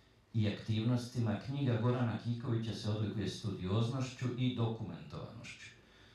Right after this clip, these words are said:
Autor je obezbijedio saradnju sa mnogim ličnostima, pa je i na taj način prikupljen ogroman materijal. U svojim istraživanjima je pri obradi došao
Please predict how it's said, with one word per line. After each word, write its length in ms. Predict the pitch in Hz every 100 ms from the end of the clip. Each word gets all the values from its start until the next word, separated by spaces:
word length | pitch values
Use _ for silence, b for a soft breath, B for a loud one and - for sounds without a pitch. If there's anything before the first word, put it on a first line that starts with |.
| B B B
Autor 400 | 120 131 147 139
je 100 | 123
obezbijedio 560 | 117 120 - 123 123 120
saradnju 540 | - 107 107 120 127
sa 200 | - 101
mnogim 420 | 113 139 120 95 92
ličnostima, 880 | 104 - 131 123 - 131 123 117 B B B _
pa 100 | 113
je 160 | 110 107
i 40 |
na 160 | 104 143
taj 220 | 139 120
način 440 | 117 123 113 101
prikupljen 580 | 117 120 120 - 104 -
ogroman 480 | 123 120 117 107 101
materijal. 520 | 101 98 98 90 - - - - - - - _ _ - -
U 60 | 101
svojim 340 | 101 151 147
istraživanjima 800 | 127 - 120 113 120 127 120 117
je 200 | 113 110
pri 160 | 110 113
obradi 460 | 120 120 113 98 92
došao 640 | 110 113 143 131 123